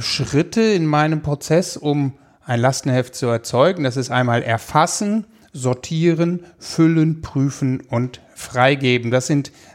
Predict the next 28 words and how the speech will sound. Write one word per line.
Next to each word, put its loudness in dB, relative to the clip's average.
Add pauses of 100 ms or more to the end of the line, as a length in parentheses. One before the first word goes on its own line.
(160)
fünf -2 (100)
grobe 0
Schritte, -2
die -4
immer 0
wieder 2 (380)
gleich 0 (220)
ablaufen. 0
Nur 0
die -6
Inhalte, 2
die -6
ich -8
verarbeite, -2 (400)
sind -2 (560)
unterschiedlich. 0 (840)
Ich -2
habe 4
mir 2
überlegt, 2 (100)
was 0
könnte 0
ich -4
denn -2
bei 4
dem -2
Thema 0 (400)
erfassen 0